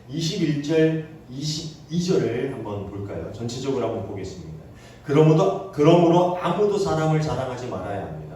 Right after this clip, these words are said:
모든 것이 다 여러분의 것입니다. 바울이나 아볼로나 게바나 세상이나 삶이나 죽음이나 현재의 것이나 장래의 것이나 모든 것이 다 여러분의 것입니다."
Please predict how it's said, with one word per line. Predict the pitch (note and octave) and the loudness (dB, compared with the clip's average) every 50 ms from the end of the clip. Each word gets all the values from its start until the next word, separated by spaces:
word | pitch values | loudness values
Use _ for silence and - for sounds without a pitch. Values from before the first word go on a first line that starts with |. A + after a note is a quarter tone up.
| - A#2 | -12 -8
모든 | A#2 A#2+ C3+ E3 F#3 - - - - | -6 -4 -2 0 0 0 0 -2 -2
것이 | B2+ - - - A2+ | -2 -2 -2 -4 -4
다 | A2+ B2 C3+ D#3 E3+ E3+ - - - - - - A#2+ | -4 -2 -2 -2 -2 -2 -4 -8 -12 -14 -16 -10 -4
여러분의 | C3 C#3 D3 E3+ F#3+ F#3+ D3+ - - - | 0 2 2 4 2 2 2 -2 -4 -6
것입니다. | - - - - - - - - - - - - - - - - - - | -10 -12 -14 -14 -16 -16 -18 -20 -20 -20 -20 -20 -20 -20 -20 -20 -20 -8
바울이나 | - - - - D#3+ E3 E3 D#3+ D#3+ D#3 D3 C#3 C#3+ | 0 4 4 6 6 6 4 2 2 0 2 2 2
아볼로나 | C#3+ D#3 D3+ C#3 C#3 C#3 C#3+ C#3 C3 | 2 2 0 0 0 0 -2 -2 -2
게바나 | B2+ B2 B2 B2+ B2+ B2 B2 A#2+ | -2 -2 -2 -2 -2 -4 -4 -6
세상이나 | A#2 B2 A2+ G#2+ A2 A2 G#2+ G#2 G2+ - | -6 -6 -8 -6 -6 -8 -6 -6 -6 -6
삶이나 | - - - C3+ D3 D3+ D3 C#3+ C#3+ C#3+ C#3+ D3 | -6 -6 -6 -6 -4 -4 -4 -2 -2 -2 -2 -2
죽음이나 | - D3+ D#3 D#3 E3 D#3+ D#3 D#3 D#3 D#3 D#3+ | -2 -2 0 0 2 2 4 4 4 4 2
현재의 | E3+ F3+ F#3 F3 F3+ F#3+ F#3+ F#3 | 0 -2 -2 0 2 2 2 2
것이나 | F3 - - F3 F3 E3+ E3+ | 0 -2 -2 0 0 0 -2
장래의 | E3 - - D#3+ F3 F#3+ G#3+ G#3+ F#3 - | -2 -2 -2 -2 -2 0 0 0 -2 -2
것이나 | - A#2 - - - - - D#3 D#3+ D3+ - - - - - - - - - | -4 -6 -8 -8 -8 -4 0 2 2 2 2 0 -4 -8 -12 -14 -18 -18 -16
모든 | B2 A#2 B2 D#3 F#3+ G3+ G#3+ G3+ - - | -8 -2 2 4 4 4 4 0 -2 -4
것이 | D#3+ C#3 G#2+ - C3+ C#3 C#3+ D3 D#3 D#3 D#3 - - - - - - - | -6 -8 -10 -8 -6 -4 -4 -2 -2 -4 -4 -6 -10 -14 -20 -20 -20 -12
다 | - - C3 A#2+ B2+ C#3 C3+ - - - - - - - A2+ | -8 -6 -4 -4 -4 -4 -6 -8 -10 -14 -16 -20 -18 -12 -8
여러분의 | A#2 A#2+ - D3 D#3 D#3 - - - - - | -6 -4 -2 0 0 -2 -2 -4 -8 -12 -14
것입니다." | - - - - - | -14 -16 -18 -18 -20